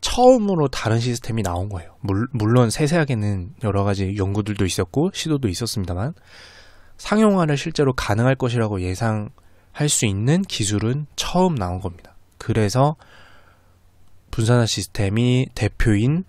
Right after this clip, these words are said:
현재 블록체인에 사람들이 그렇게 연락-, 열광하고 있는 거다라고 생각하시면 될 것 같아요. 저는 그렇게 생각을 하고 있습니다.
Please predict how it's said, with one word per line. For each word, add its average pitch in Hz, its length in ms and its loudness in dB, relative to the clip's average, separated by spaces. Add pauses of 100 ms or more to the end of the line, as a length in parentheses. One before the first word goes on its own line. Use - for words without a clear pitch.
현재 107 400 -2
블록체인에 101 720 -2
사람들이 117 440 -2
그렇게 - 380 -4
연락-, 95 360 -2 (680)
열광하고 123 1500 4 (140)
있는 107 280 0
거다라고 95 1080 -2
생각하시면 113 760 -4
될 104 140 -2
것 110 120 0
같아요. 95 380 -4 (880)
저는 123 440 2
그렇게 101 300 -6
생각을 101 380 -6
하고 104 180 -8
있습니다. - 420 -12